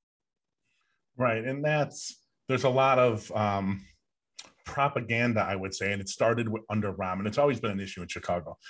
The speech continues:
but I think Rahm ramped it up. There was a report from, which I think it was just horrible, from the Chicago Crime Lab and was backing mandatory minimums for gun crimes, um, which in, in my reflection, I remember talking to Don Steeman from your department about it. It just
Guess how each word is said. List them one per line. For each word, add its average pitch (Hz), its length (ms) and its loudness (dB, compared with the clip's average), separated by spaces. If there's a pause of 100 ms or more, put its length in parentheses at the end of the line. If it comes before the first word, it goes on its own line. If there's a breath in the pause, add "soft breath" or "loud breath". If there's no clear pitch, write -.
(160 loud breath)
but 120 120 4
I 123 60 6
think 135 300 2
Rahm 110 380 4
ramped 110 320 2
it 104 100 2
up. 107 260 2
There 98 120 -4
was 90 160 -8
a 90 60 -6
report 98 440 0
from, 90 460 -2 (480 soft breath)
which 95 180 -2
I 92 100 2
think 82 320 -6
it 82 200 -10
was 92 160 -4
just - 200 -6
horrible, 110 680 4 (180 loud breath)
from 104 140 -6
the 98 40 -2
Chicago 90 480 -4
Crime 120 400 2
Lab 107 380 4
and 87 140 -8
was 85 160 -10
backing 101 500 2
mandatory 98 480 -2
minimums 104 460 2
for 90 120 -8
gun 113 280 0
crimes, 98 680 -4 (380 loud breath)
um, 92 240 0
which - 260 -6
in, 98 300 -8
in 104 140 -2
my 107 180 4
reflection, 104 480 2
I - 20 4
remember 98 240 0
talking 95 340 0
to 92 60 0
Don 90 240 -2
Steeman 104 340 0
from 95 180 -4
your 95 100 -2
department 92 420 -4
about 87 280 -4
it. 85 60 -8
It 104 80 -10
just - 220 -6